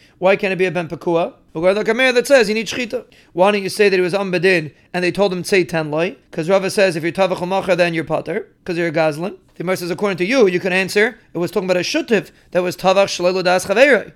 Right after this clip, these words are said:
That's not chayiv dal v'hei. Rather we just picked one case. If Chiya bar Abba says name of Yechanan Toyin Toyin is gana be'aveda pays kefil 'cause it says a kol aveda sheyemar.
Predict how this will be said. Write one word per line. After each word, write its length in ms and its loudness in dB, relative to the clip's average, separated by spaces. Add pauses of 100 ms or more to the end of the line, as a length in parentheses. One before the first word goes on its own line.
That's 180 -8
not 140 -2
chayiv 220 0
dal 200 2
v'hei. 360 4 (160)
Rather 300 6
we 100 -2
just 180 -4
picked 220 0
one 180 -2
case. 380 -6 (260)
If 120 -12
Chiya 120 4
bar 100 4
Abba 120 4
says 160 0
name 140 0
of 60 -2
Yechanan 360 -2
Toyin 180 -2
Toyin 140 0
is 100 -6
gana 220 0
be'aveda 560 4 (240)
pays 260 -2
kefil 440 -4 (100)
'cause 140 -4
it 80 -8
says 140 0
a 60 2
kol 240 0
aveda 300 2
sheyemar. 560 -2